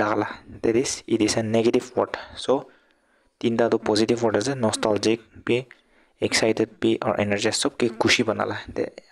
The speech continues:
except for timid, timid तो मंगे बुई खिलाला। That is option number C is the correct answer, that is timid।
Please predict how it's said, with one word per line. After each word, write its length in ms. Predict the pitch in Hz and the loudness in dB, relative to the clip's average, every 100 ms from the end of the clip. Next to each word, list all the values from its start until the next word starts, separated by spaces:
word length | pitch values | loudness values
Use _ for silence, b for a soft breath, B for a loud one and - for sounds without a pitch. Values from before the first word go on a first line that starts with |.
| - | -12
except 240 | - 139 - | -2 0 0
for 80 | 110 113 | 0 0
timid, 260 | 110 131 - | 0 -2 0
timid 260 | 117 120 | 0 0
तो 60 | - | -2
मंगे 360 | 107 104 110 135 | 0 0 0 0
बुई 200 | 117 110 | 2 0
खिलाला। 340 | 110 104 101 - _ B B B B B 104 | 0 -2 -2 -8 _ B B B B B 0
That 100 | 113 | 2
is 180 | - - - | 0 -2 -2
option 280 | - 110 | -2 0
number 220 | 107 101 - - | 0 -2 -2 -2
C 280 | - - 110 | 0 2 2
is 100 | - | 2
the 60 | 107 | 0
correct 280 | - 104 | 0 0
answer, 220 | - - 135 | 0 0 2
that 120 | 117 | 2
is 200 | 147 - - _ 135 | 2 0 -12 _ 0
timid। 280 | 208 - | 0 -2